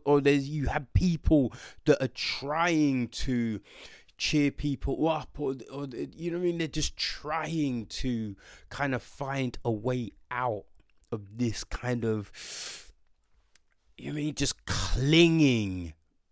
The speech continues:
clinging sadness and oppression.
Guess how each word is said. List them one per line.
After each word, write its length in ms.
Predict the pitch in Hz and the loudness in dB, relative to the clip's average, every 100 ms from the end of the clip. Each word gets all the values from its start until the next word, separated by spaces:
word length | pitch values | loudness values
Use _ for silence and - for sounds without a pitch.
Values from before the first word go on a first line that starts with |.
| _ _ _ _ _ _ - | _ _ _ _ _ _ -12
clinging 1120 | - - - 123 135 147 170 170 139 107 87 | -8 -8 -10 -8 -6 -2 -2 0 0 -2 -6
sadness 1300 | - - - - - 143 131 123 135 113 90 - 123 | -10 -8 -10 -8 -2 -2 -2 -6 -6 -6 -6 -8 -6
and 420 | 110 110 - - - _ | -6 -8 -10 -14 -20 _
oppression. 920 | - - - 123 127 - - - - | 0 8 8 8 -2 -4 -6 -6 -8